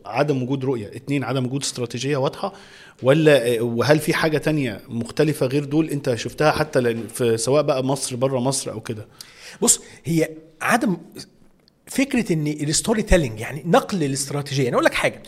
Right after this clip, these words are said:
Speaker 2: الشركات الكبيرة، لو هنتكلم على الكوربريتس، لو هنتكلم على شركة بيبسي مثلا أو شركة كوكاكولا، آه، أنا أحد ال-، آه، شركة كوكاكولا هنا في مصر في أحد السنين، يعني بدري شوية، من حوالي سبع، تمن سنين،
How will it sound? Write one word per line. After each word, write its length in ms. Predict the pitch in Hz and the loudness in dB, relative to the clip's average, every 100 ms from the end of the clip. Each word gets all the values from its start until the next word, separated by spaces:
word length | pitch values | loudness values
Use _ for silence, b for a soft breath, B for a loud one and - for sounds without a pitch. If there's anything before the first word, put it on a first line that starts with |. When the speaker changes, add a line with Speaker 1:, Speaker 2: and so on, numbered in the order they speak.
| B B B | B B B
Speaker 2:
الشركات 380 | 185 147 320 | -2 0 0
الكبيرة، 460 | 311 - 160 214 160 | 0 -4 2 6 6
لو 40 | |
هنتكلم 420 | 139 143 185 214 127 | 4 0 2 2 2
على 100 | 131 | 2
الكوربريتس، 640 | 196 208 180 160 - - B B B B 147 | 4 6 4 0 -2 -6 B B B B -2
لو 80 | |
هنتكلم 400 | 147 165 214 226 | 0 2 2 2
على 140 | 151 147 | 2 0
شركة 240 | 226 175 - | 0 -2 6
بيبسي 300 | 214 214 151 | 6 6 0
مثلا 320 | 147 - 113 - 120 | -2 -2 -6 -10 -6
أو 120 | 131 | -2
شركة 320 | - 185 185 | 0 2 0
كوكاكولا، 680 | 170 165 156 - 165 135 - B B B B B B _ _ _ | -2 -6 -4 0 2 2 0 B B B B B B _ _ _
آه، 180 | 160 165 160 - - - | 2 2 2 -14 -10 0
أنا 260 | 262 269 - - | 4 4 4 2
أحد 280 | 247 - 190 | 2 4 4
ال-، 200 | 160 139 | 4 4
آه، 580 | 139 131 131 139 135 135 - | 4 4 4 2 -4 -4 -2
شركة 300 | - 277 214 | 0 2 2
كوكاكولا 640 | - - 180 160 - 233 196 | -2 -6 -6 -2 4 6 8
هنا 120 | 214 | 6
في 120 | 175 | 6
مصر 260 | 226 - - | 4 4 -2
في 100 | - | -2
أحد 180 | - 214 | 2 4
السنين، 400 | 165 175 214 214 | 2 2 2 2
يعني 280 | 139 160 147 | 2 2 6
بدري 260 | 185 190 | 6 6
شوية، 200 | 156 196 | 4 2
من 80 | 190 | 2
حوالي 180 | - 196 | 2 2
سبع، 200 | - 208 | 2 0
تمن 220 | - 202 | 0 -2
سنين، 280 | 170 180 | -2 -4